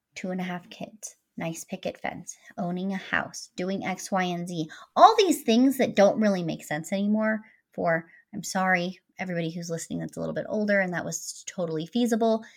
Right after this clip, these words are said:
It's not as feasible for us as it once was.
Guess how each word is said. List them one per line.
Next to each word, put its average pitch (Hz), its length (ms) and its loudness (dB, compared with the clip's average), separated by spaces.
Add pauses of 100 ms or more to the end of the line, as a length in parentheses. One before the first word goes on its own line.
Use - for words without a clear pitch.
(260)
It's 285 160 2
not 277 200 8
as 240 180 4
feasible 190 520 2
for - 220 -2
us - 440 -8 (720)
as 190 160 2
it 165 120 4
once 151 360 -6
was. - 380 -10